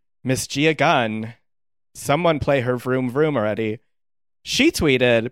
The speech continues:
"So happy to see a trans person on an actual season of Drag Race. The doors that I've opened, dot, dot, dot," which truly did open some doors,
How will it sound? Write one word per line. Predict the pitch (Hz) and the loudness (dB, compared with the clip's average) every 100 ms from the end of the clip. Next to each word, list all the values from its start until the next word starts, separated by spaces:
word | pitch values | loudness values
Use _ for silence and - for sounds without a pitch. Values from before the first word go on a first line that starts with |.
| _ _ _ | _ _ _
"So | - 208 208 | -2 2 2
happy | 180 202 - 185 | 4 0 2 0
to | 170 | 0
see | - 160 | 0 0
a | 143 | 0
trans | - 139 139 127 | 2 2 2 -2
person | 127 104 - 110 107 | -2 -2 -2 -4 -2
on | 104 | -2
an | 113 | -2
actual | 113 139 151 - 135 113 117 | 0 0 0 -2 2 2 0
season | - 131 127 110 | -2 -2 -2 -4
of | 110 | -4
Drag | - 113 120 | 0 2 2
Race. | 101 101 90 - _ _ _ | 0 -2 -4 -10 _ _ _
The | - | -2
doors | 123 139 151 160 156 | 2 4 6 6 4
that | - 117 110 | 2 2 2
I've | 113 135 139 - - | 4 4 2 -2 0
opened, | 117 123 - 95 95 90 - | 0 2 -2 -2 -2 -6 -6
dot, | 107 92 - | -4 -4 -4
dot, | 104 95 - | -6 -6 -4
dot," | 101 98 113 _ - _ _ _ _ | -2 0 -2 _ -20 _ _ _ _
which | - 117 135 - - _ _ | -8 -6 -4 -8 -12 _ _
truly | - 180 185 151 | -2 2 4 2
did | 147 151 | 2 2
open | 123 117 117 104 | 2 0 0 -4
some | 113 110 | -8 -4
doors, | 117 110 95 98 - - | 0 0 -2 -8 -10 -14